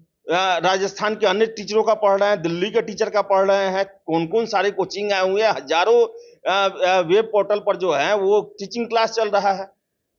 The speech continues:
मैक्सिमम का टाइम दिन में रहता है, तो क्या आप उसको बंद करवाएंगे? उसको आप बंद करवा सकते हैं, करवा सकते हैं तो करवाइए कि बिहार में उनका स्ट्रीमिंग नहीं होगा नौ से चार, ये भी तो आपको करना पड़ेगा ना।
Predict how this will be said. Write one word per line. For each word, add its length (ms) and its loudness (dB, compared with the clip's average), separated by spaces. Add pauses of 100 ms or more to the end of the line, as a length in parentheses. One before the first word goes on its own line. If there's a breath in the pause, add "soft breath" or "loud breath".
मैक्सिमम 440 -2
का 120 0
टाइम 280 0
दिन 140 -4
में 140 2
रहता 320 2
है, 220 -6 (920)
तो 80 -4
क्या 180 0
आप 120 -4
उसको 220 -4
बंद 220 -2
करवाएंगे? 580 -2 (1400)
उसको 200 -2
आप 80 0
बंद 220 -2
करवा 260 2
सकते 320 -4
हैं, 340 -6 (360)
करवा 200 0
सकते 280 -6
हैं 80 -4
तो 60 -6
करवाइए 400 0
कि 140 -6
बिहार 260 0
में 120 -2
उनका 220 0
स्ट्रीमिंग 400 -8
नहीं 200 -4
होगा 180 2
नौ 160 -2
से 140 -8
चार, 340 -4 (540)
ये 80 0
भी 120 -2
तो 100 -2
आपको 200 -2
करना 240 -2
पड़ेगा 360 0
ना। 200 -6